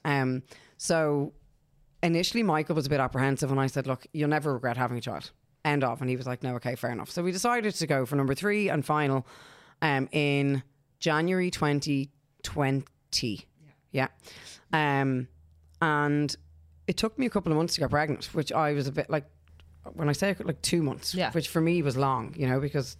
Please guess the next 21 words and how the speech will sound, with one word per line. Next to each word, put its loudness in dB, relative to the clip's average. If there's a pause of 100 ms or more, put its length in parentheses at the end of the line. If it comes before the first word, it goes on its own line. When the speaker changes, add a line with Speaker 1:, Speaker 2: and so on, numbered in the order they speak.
(220)
Speaker 2:
It -6
Speaker 1:
Lily 2
and 0
Dylan 0
Speaker 2:
happened -2
so 0
Speaker 1:
kinda -2
Speaker 2:
quick, 0
yeah. 4
Speaker 1:
sneezed -2
and 2
was -2
pregnant. -2 (440)
So 0
I 2
got 2
pregnant 2
in 0
the 0
April. 0 (500)
Um, 2